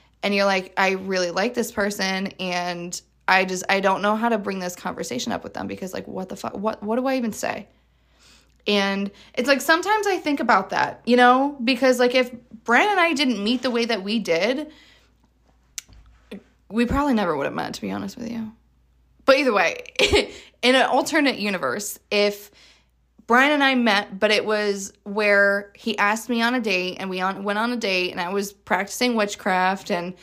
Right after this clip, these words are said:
da, da, da, da, and I had to get to that point where I really liked him and I thought that, you know,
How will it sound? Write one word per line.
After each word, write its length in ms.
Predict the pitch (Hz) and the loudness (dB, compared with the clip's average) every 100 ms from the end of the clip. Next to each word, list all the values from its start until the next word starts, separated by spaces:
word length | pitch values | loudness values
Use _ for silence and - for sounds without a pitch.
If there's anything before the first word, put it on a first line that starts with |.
| - - _ - | -20 -20 _ -10
da, 200 | 185 185 | 2 4
da, 120 | 196 | 6
da, 220 | 226 254 233 | 6 4 4
da, 440 | 190 190 185 190 - - _ | 6 4 2 0 -6 -20 _
and 140 | - 196 | 0 4
I 80 | 208 | 4
had 280 | 233 226 | 4 4
to 100 | 220 | 2
get 180 | 226 226 | 0 0
to 80 | 240 | 4
that 200 | 233 208 | 2 4
point 400 | - 240 226 220 | 2 4 2 0
where 600 | 202 202 196 196 196 - _ _ _ | 0 2 2 0 -2 -8 _ _ _
I 80 | 208 | 2
really 340 | 208 196 202 | 4 4 4
liked 280 | 196 202 254 | 4 2 0
him 160 | 233 202 | -2 0
and 80 | 185 | -2
I 100 | 196 | -2
thought 220 | 185 165 | -2 0
that, 340 | 175 190 226 | -2 -2 -6
you 80 | 208 | -2
know, 140 | 190 | -2